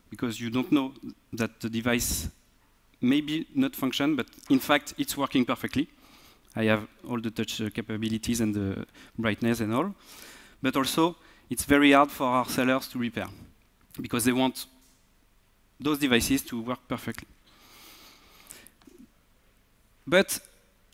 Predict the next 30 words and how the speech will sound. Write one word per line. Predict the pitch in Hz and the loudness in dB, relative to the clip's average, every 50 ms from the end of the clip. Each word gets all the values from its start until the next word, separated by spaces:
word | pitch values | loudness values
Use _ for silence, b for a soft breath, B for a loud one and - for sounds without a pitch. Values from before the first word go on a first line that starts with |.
| _ - | _ 0
while | 139 135 139 | 4 4 4
preparing | 139 - 151 143 151 151 143 147 147 143 135 131 135 - - - - - | 4 2 0 2 4 6 8 8 8 8 8 6 4 2 -4 -14 -10 -8
this | 131 117 123 120 - | -6 -2 -2 -2 0
keynote, | - - 131 139 151 180 190 - - - - | 4 4 6 6 6 4 2 0 -4 -8 -4
we | 131 | -4
found | 123 - - - 147 151 156 151 - | -4 -2 4 4 6 6 6 4 2
some | - - 156 143 143 143 139 139 | 0 2 2 4 6 6 6 6
news. | 143 147 123 110 104 - - - B B B B B B B _ _ _ _ _ _ _ _ - - _ _ _ _ _ _ _ - _ _ _ _ - - | 4 4 2 0 -2 -6 -10 -12 B B B B B B B _ _ _ _ _ _ _ _ -20 -20 _ _ _ _ _ _ _ -20 _ _ _ _ -10 -4
And | 120 120 123 - | -4 -4 -2 -2
actually, | - - - - - - 147 135 139 180 220 - - - _ - - - | -2 -2 0 2 4 6 6 6 6 4 2 -4 -14 -20 _ -20 -10 -4
since | - - - 131 123 - - - - - - - - - - _ _ _ _ - | -2 0 2 2 2 2 2 0 -2 -4 -6 -10 -20 -20 -20 _ _ _ _ -14
two | - - 113 | -8 -6 -2
days | 113 135 147 175 160 | 2 2 2 4 4
now, | 151 147 160 190 170 147 135 - - _ - | 4 4 4 4 2 -4 -14 -20 -20 _ -8
or | 104 107 | -4 -4
it | 104 - - | -4 -4 -2
was | 117 104 117 | -4 -2 0
on | 110 110 | 0 0
Monday, | 110 113 113 147 190 196 - B B B B B B B B B B | 2 2 4 2 2 0 -4 B B B B B B B B B B
we | - 131 | -2 0
discovered | 135 151 - - 160 143 151 165 160 | 0 2 2 4 4 6 6 6 8
that | 151 131 - - - - - - - - 123 | 6 6 4 4 -8 -16 -20 -20 -16 -8 -2
the | 120 117 | 4 6
new | 123 135 156 160 160 160 - _ _ _ _ - | 6 6 6 6 2 0 -4 _ _ _ _ -4
I | 135 131 127 | -2 0 0
O | 123 | 2
S | 120 113 - | 0 -2 -2
update | 120 113 120 127 139 156 190 - - 101 98 - - | -2 -4 0 2 2 2 2 0 -4 -10 -8 -4 -2
is | 123 117 139 | -2 0 0
actually | 147 - - - - 147 143 151 180 185 | -2 0 0 0 2 4 4 4 2 0